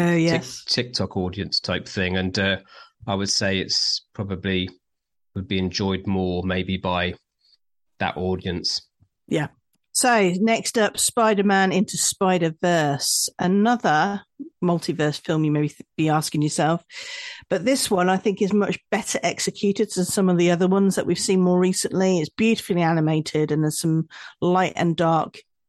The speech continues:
Speaker 2: in it too. Uh, it's rated P G, released, uh, in two thousand and eighteen. And, uh, currently you can find it on all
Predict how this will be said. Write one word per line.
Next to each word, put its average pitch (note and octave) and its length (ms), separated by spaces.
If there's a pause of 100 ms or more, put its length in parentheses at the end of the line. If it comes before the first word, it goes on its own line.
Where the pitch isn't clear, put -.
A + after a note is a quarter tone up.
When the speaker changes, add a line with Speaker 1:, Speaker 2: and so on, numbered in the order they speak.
Speaker 2:
in D#3+ 120
it - 200
too. D3+ 360 (680)
Uh, F#3+ 280
it's - 220
rated A#3+ 320
P A#3+ 180
G, C4+ 440
released, A3 560
uh, G3+ 240
in F#3 160 (120)
two A3+ 160
thousand G3+ 360
and F#3+ 140
eighteen. G3 680 (500)
And, F3+ 540
uh, E3 160
currently F#3+ 420
you F3+ 100
can F#3 100
find F#3 300
it F3+ 100
on F#3 100
all G3 360